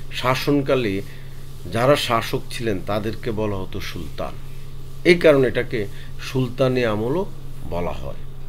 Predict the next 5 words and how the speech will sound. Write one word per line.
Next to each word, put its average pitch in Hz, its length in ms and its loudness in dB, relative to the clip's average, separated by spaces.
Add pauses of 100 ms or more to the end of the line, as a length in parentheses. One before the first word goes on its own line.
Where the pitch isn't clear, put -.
(1200)
যেহেতু 165 580 6 (680)
দিল্লি 175 340 8
সালতানাত, 110 720 0 (200)
সালতানাতের 156 760 6
যিনি 127 340 2